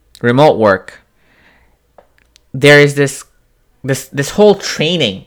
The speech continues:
works against you, right? If you've been trained for the past, you know, what, eighteen, nineteen years of your life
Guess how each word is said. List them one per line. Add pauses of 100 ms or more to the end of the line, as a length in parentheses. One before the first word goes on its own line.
(120)
works
against
you, (320)
right? (300)
If
you've
been (180)
trained
for
the
past, (500)
you
know,
what,
eighteen,
nineteen
years
of
your
life